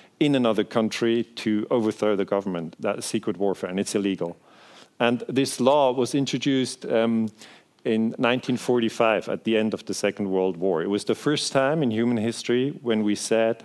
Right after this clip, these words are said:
war is illegal. This is something very crucial to realize, because when human beings think about the Second World War, they think it was all bad, okay? And it was very bad, okay? There was a lot of suffering.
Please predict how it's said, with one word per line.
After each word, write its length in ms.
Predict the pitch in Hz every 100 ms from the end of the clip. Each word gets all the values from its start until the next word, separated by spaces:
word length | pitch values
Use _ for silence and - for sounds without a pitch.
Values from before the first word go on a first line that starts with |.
| -
war 340 | 95 101 104 98
is 140 | 87
illegal. 460 | 95 120 92 76 - _ _ _ _ - - _ -
This 180 | 120
is 120 | 196 -
something 360 | 180 139 147
very 240 | 135 139 139
crucial 400 | - 135 - 127
to 140 | 120
realize, 420 | 113 120 95 92
because 340 | - 123 117 85
when 220 | 127 123 - -
human 340 | 156 156 147
beings 380 | 127 143 117 -
think 180 | - 120
about 260 | 123 113 110
the 60 |
Second 320 | - 117 117
World 280 | 104 104 101
War, 260 | 95 113 101
they 120 | 104
think 280 | 95 113 104
it 80 | 101
was 160 | 107
all 240 | 123 117 98
bad, 400 | 107 87 76 - _ -
okay? 340 | 95 95 90 - - - - - - -
And 80 |
it 80 | 214
was 160 | 240 120
very 200 | 104 92
bad, 380 | 82 76 110 -
okay? 200 | - 92
There 100 | 95
was 120 | 101 104
a 60 |
lot 180 | 104 139
of 80 | 151
suffering. 540 | - 87 - 92 135